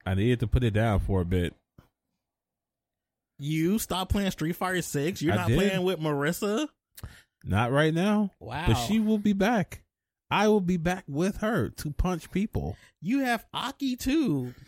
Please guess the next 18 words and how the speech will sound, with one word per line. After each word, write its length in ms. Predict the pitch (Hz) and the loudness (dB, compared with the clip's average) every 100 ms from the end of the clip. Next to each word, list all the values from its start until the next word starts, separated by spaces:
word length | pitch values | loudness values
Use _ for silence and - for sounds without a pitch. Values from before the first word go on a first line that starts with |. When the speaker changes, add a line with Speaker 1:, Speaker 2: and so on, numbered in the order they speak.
| _ _ _ _ - | _ _ _ _ 0
Speaker 1:
I 140 | 113 | 4
will 120 | 147 | 4
be 140 | 160 185 | 4 2
back 280 | 170 185 180 | 2 0 0
to 100 | 269 | 0
poison 440 | 240 262 269 262 | 4 4 6 4
people. 340 | 226 226 - 160 | 4 2 2 2
I 120 | 240 269 | 4 6
just 240 | 277 262 | 4 4
Speaker 2:
<laughs> 40 | |
Speaker 1:
needed 360 | 160 170 294 196 | 4 6 6 6
a 120 | 151 | 6
break. 480 | 107 95 127 208 98 | 4 2 2 2 0
It 140 | 120 | 0
happens. 840 | 151 113 104 208 87 76 - - - _ - | 0 0 -2 -2 -4 -6 -10 -16 -20 _ -12
Speaker 2:
I 100 | - | -6
mean, 260 | 220 226 220 | -4 -4 -4
true. 480 | - 208 220 240 | -2 0 0 -2